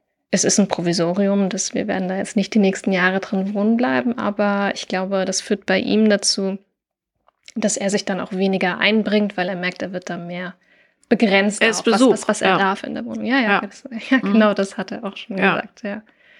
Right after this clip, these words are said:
Speaker 1: Ja.
Speaker 2: Also, ähm, man kann, also, oder man muss ganz offen darüber sprechen, weil gerade dieses Territorialverhalten, dieses „Hier bestimme ich“,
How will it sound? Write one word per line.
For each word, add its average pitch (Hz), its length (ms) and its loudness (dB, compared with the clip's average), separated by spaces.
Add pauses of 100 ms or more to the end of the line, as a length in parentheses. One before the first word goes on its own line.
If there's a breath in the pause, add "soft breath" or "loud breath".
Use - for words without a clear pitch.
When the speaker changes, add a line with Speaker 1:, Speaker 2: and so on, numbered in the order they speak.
(840 soft breath)
Speaker 1:
Ja. 202 280 -6 (1000 loud breath)
Speaker 2:
Also, 208 540 4
ähm, 190 840 2 (920)
man 208 180 2
kann, 240 480 0 (1400)
also, 185 260 2 (220)
oder 165 140 -4
man 165 180 -2
muss 233 340 2
ganz 185 200 0
offen - 260 -4
darüber 175 280 -4
sprechen, 240 540 -2 (520)
weil 196 180 4
gerade 190 400 2
dieses 185 580 -2
Territorialverhalten, 196 1400 -2
dieses 180 380 -2
„Hier 208 260 4
bestimme 190 460 0
ich“, - 440 -2